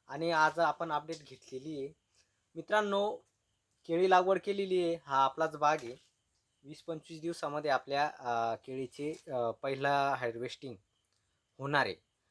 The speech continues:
मित्रांनो, आले बाजार भाव सांगत असताना आल्यामध्ये तर तेजी आलीच, पण केळीमध्ये मंदी आलेली आहे मित्रांनो. वीस पंचवीस दिवसा पहिले दोन हजाराचा प्रति क्विंटलचा भाव केळीचा होता, पण आता आठ,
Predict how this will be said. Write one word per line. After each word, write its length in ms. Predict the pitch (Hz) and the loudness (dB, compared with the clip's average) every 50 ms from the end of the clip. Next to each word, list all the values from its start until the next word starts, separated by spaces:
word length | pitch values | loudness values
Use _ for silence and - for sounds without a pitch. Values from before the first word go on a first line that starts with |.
| _ _ _ - | _ _ _ -10
मित्रांनो, 480 | 151 151 - 190 202 196 190 190 196 | -6 -2 2 2 2 2 2 2 2
आले 300 | 196 160 151 151 160 180 | 4 6 6 6 6 6
बाजार 340 | 180 170 170 170 170 175 175 | 4 4 4 4 4 2 0
भाव 220 | 175 165 156 156 151 | 2 2 4 4 2
सांगत 380 | - - 143 135 127 127 - | 0 -2 -4 -4 -6 -4 -4
असताना 500 | 151 151 - - - 139 135 139 135 131 | -4 -6 -4 -4 -6 -4 -2 0 2 4
आल्यामध्ये 500 | 131 139 147 156 160 160 170 175 175 165 | 4 4 4 2 0 0 0 2 2 2
तर 120 | 156 - 160 | 2 2 0
तेजी 360 | - - 151 147 143 151 165 | -2 -2 -4 -4 0 4 6
आलीच, 480 | 160 160 175 175 185 175 - - - - _ _ _ _ _ _ _ _ _ | 8 8 8 6 4 0 0 -6 -14 -16 _ _ _ _ _ _ _ _ _
पण 120 | - 139 139 - - | -8 -8 -8 -10 -6
केळीमध्ये 640 | - 147 147 151 156 160 165 165 156 156 160 175 - _ _ _ _ _ _ _ _ | -4 0 0 2 2 2 2 4 4 4 4 4 2 _ _ _ _ _ _ _ _
मंदी 380 | - 135 139 135 139 143 139 147 | -10 -8 -6 -4 -4 0 2 4
आलेली 300 | 139 139 139 131 123 120 | 4 4 2 0 -2 -4
आहे 100 | 120 117 | -4 -6
मित्रांनो. 380 | 113 101 117 110 110 104 101 95 _ _ _ _ _ _ _ _ _ _ | -6 -8 -8 -8 -8 -8 -10 -14 _ _ _ _ _ _ _ _ _ _
वीस 180 | 131 147 147 - | -12 -12 -10 -8
पंचवीस 360 | - 156 151 147 - 156 151 | -6 -6 -6 -6 -8 -8 -6
दिवसा 300 | 151 165 160 - 165 147 | -6 -6 -2 0 0 2
पहिले 440 | - 151 151 156 147 147 156 165 - | 2 2 2 2 2 2 0 0 -2
दोन 280 | 135 123 139 151 151 | -4 -6 -4 -2 -2
हजाराचा 600 | 147 135 123 123 120 123 120 - - 139 151 180 - - 131 _ - | -2 0 0 0 2 2 0 0 -2 -2 -2 -2 -6 -10 -18 _ -8
प्रति 220 | 127 127 - 131 | -8 -8 -8 -10
क्विंटलचा 500 | - 131 131 123 - 131 127 - - 135 | -10 -10 -8 -8 -6 -8 -6 -6 -6 -6
भाव 300 | 123 110 110 120 135 127 | -4 -2 0 0 0 0
केळीचा 500 | 107 - - - 127 127 135 135 - 156 | -2 -6 -8 -8 -6 -6 -4 0 2 4
होता, 300 | 147 135 113 - 117 143 - _ _ _ _ _ _ _ _ _ _ _ | 4 4 4 0 -4 -4 -8 _ _ _ _ _ _ _ _ _ _ _
पण 120 | - 143 139 | -4 -2 0
आता 240 | 131 131 - 147 139 | 0 0 0 0 0
आठ, 220 | 123 135 131 - | 0 0 -2 -4